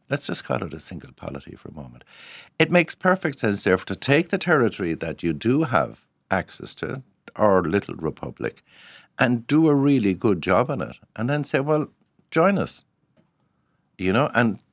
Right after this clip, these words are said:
use the, um, the political capital that you gain by managing this republic well as a way of speaking to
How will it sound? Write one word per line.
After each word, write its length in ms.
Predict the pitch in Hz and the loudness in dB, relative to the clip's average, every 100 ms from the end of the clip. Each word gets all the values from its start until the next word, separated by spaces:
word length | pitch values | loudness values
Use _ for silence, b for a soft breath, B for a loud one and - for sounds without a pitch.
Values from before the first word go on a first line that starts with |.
| _ - | _ -16
use 520 | 92 139 160 160 - | 0 2 4 2 -2
the, 400 | 113 104 101 - | 0 2 0 -2
um, 360 | 87 76 78 73 - | -2 -2 -2 -6 -8
the 80 | |
political 560 | - 117 135 - - 95 | -6 -2 -4 -4 -10 -10
capital 560 | - 104 85 - - - _ _ _ _ | -10 -6 -6 -8 -16 -20 _ _ _ _
that 240 | - 85 85 | -10 -6 -4
you 80 | |
gain 420 | 80 98 92 90 73 | -2 0 0 -2 -4
by 160 | 78 | -4
managing 720 | 80 76 85 104 131 104 85 | -2 -2 0 2 0 -4 -6
this 240 | 82 76 62 | -6 -8 -12
republic 460 | 62 71 64 67 _ | -12 -12 -10 -14 _
well 220 | 64 57 - b b b - | -12 -12 -14 b b b 0
as 240 | 95 80 | 0 0
a 40 | |
way 140 | 90 90 | 0 0
of 100 | 80 | 0
speaking 440 | - 123 113 95 | -4 -2 -4 -4
to 140 | - | -10